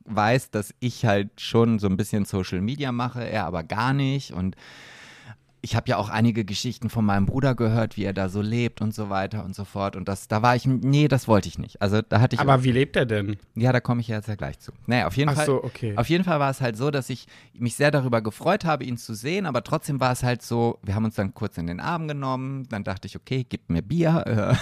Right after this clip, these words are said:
Speaker 1: äh, ich brauche
Speaker 2: Aber beschreib mal genauer, wie, du hast die Tür aufgemacht, wie
Speaker 1: Nein,
Speaker 2: sah
Speaker 1: mein,
Speaker 2: er aus?
Speaker 1: nein,
Speaker 2: Hast
Speaker 1: er
Speaker 2: du ihn wiedererkannt?
Speaker 1: Ja, also es, er hat angerufen und wusste nicht, wo er parken sollte. Also ist mein Bruder nach draußen gegangen. Ich stand ja in der Küche und habe noch die restlichen Sachen vorbereitet.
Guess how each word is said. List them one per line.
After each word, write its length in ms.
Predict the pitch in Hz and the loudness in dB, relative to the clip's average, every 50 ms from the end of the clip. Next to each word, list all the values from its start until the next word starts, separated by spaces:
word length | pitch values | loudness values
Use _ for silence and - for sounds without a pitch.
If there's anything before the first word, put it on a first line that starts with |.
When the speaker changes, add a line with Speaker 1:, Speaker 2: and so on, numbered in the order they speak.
| - | 6
Speaker 1:
äh, 60 | 143 131 98 - - 226 214 - - - | 6 6 6 4 -4 -8 -8 -8 -8 -10
ich 160 | 117 - - | -12 -10 0
brauche 100 | - 95 - | 4 8 10
Speaker 2:
Aber 120 | 156 156 | 10 10
beschreib 360 | - 185 - - 180 185 180 | 8 6 4 4 4 4 4
mal 100 | 202 190 | 2 2
genauer, 720 | 180 180 180 170 151 139 123 113 110 107 101 101 101 98 - - - - | 4 4 6 6 6 6 6 4 4 4 4 2 0 -2 -6 -12 -14 -8
wie, 180 | 127 131 143 | -6 -4 0
du 100 | 139 160 | 4 4
hast 120 | 180 170 - | 4 4 2
die 80 | 175 151 | -2 -2
Tür 220 | - 156 147 131 | 2 4 4 4
aufgemacht, 340 | 127 - - 123 120 117 117 | 4 4 2 2 2 2 2
wie 60 | 143 | 2
Speaker 1:
Nein, 80 | 127 123 156 | 4 6 6
Speaker 2:
sah 80 | 156 | 6
Speaker 1:
mein, 140 | 147 156 147 | 6 6 4
Speaker 2:
er 80 | - - | 4 4
aus? 240 | 131 110 104 117 | 2 2 2 2
Speaker 1:
nein, 120 | 131 139 147 | 4 4 4
Speaker 2:
Hast 80 | 151 | 4
Speaker 1:
er 60 | 104 - | 4 2
Speaker 2:
du 60 | 151 | 2
ihn 140 | 139 127 131 | 0 0 0
wiedererkannt? 720 | 147 165 196 - - 180 - 190 202 214 233 254 - - _ | 0 0 0 0 -2 -2 -2 -4 -2 -2 -4 -6 -8 -12 _
Speaker 1:
Ja, 400 | - 78 - - - 80 82 - - - - _ | -10 -8 -6 -2 0 0 0 -2 -4 -10 -6 _
also 320 | 92 87 80 92 92 - - - | -2 2 2 2 2 0 -2 -4
es, 180 | 76 98 - | -6 -2 -2
er 240 | - - - 113 104 | -2 0 4 4 4
hat 140 | 110 117 - | 4 4 4
angerufen 560 | - 123 156 175 160 151 147 151 147 - 127 | 4 4 6 4 4 2 2 0 0 2 0
und 100 | 113 110 | 2 4
wusste 300 | - 135 131 - - 120 | 4 2 2 2 2 0
nicht, 160 | 113 110 - | 2 0 2
wo 60 | - 95 | 2 2
er 100 | 92 95 | 2 0
parken 380 | - - 73 76 76 76 78 71 | 0 -2 -2 -2 -2 -2 -2 -2
sollte. 280 | 73 69 67 69 - | -2 -4 -4 -2 0
Also 200 | - 104 107 107 | 2 2 2 2
ist 100 | 101 - | 0 0
mein 160 | 101 92 90 | 0 -2 0
Bruder 240 | 85 104 113 98 87 | 0 0 0 2 2
nach 140 | 82 80 78 | 2 0 -2
draußen 340 | - - 131 160 180 175 156 | 2 4 4 4 4 4 2
gegangen. 300 | 147 131 127 120 120 - | 2 2 2 2 2 0
Ich 80 | 110 | -2
stand 240 | - - 127 123 - | 0 2 2 2 2
ja 80 | 113 101 | 0 0
in 80 | 95 | 0
der 120 | 90 87 85 - | -2 -2 -4 -4
Küche 280 | - 135 147 143 143 | -4 -4 -2 -2 -2
und 120 | 117 98 98 | 0 0 2
habe 200 | 95 92 90 87 | 2 2 2 2
noch 140 | 90 87 | 0 -4
die 180 | - - - 92 | -6 -8 -10 -8
restlichen 500 | - - 92 - - - 87 - - 82 | -6 -6 -8 -8 -8 -10 -8 -6 -4 -2
Sachen 260 | 87 120 131 - 151 | -2 0 0 0 -2
vorbereitet. 840 | - - 143 139 131 139 127 123 123 131 135 131 - 165 151 - | 0 0 0 0 0 0 -2 -2 -2 -2 -2 -2 -4 -8 -10 -10